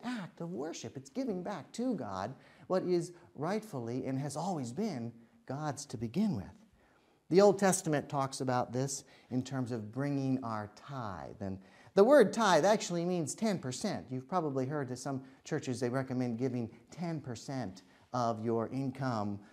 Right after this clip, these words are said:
um, to, back to the church. And, but there were other offerings in the Old Testament, um, not just this particular tithe. And so s-,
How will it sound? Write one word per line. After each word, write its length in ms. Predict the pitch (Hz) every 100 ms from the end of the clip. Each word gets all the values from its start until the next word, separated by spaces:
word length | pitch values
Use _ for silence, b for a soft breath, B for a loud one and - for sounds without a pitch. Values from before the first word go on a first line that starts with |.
| B -
um, 480 | 120 110 107 107 98 - - -
to, 500 | 160 143 131 113 101 -
back 280 | 127 110 -
to 120 | 117
the 100 | 101
church. 580 | - 202 156 117 - 123
And, 180 | 107 B B B -
but 120 | 240
there 100 | 320
were 80 | 302
other 240 | 269 254
offerings 460 | 285 302 135 104 101
in 80 | 113
the 100 | 110
Old 160 | 101
Testament, 560 | 131 110 - 127 208 233 B B B -
um, 320 | 127 120 113
not 280 | 147 175 139
just 240 | 139 139 -
this 180 | 185 - - -
particular 420 | 151 160 143 123
tithe. 460 | - 247 180 151
And 120 | 165 135
so 140 | 190
s-, 180 | 156